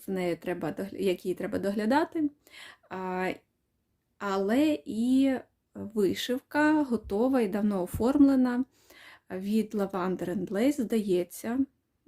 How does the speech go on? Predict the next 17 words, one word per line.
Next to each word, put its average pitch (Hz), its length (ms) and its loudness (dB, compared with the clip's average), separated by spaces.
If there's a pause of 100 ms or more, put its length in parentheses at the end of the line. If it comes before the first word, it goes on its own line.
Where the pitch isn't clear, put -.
М, 190 420 -2
мені 202 200 -2
здається, 202 320 -6
це 202 200 -4
не 208 220 0
Mirabilia, 202 840 0 (720)
а 196 260 -6
називається 247 1120 0 (220)
Isabella's 202 640 -2
Garden. 202 520 -4 (800)
І 202 120 -4
вона 196 420 0 (160)
тут 226 240 -2 (120)
не 180 420 -2
просто - 420 -4
так. 156 520 -10 (120)
А 180 380 -2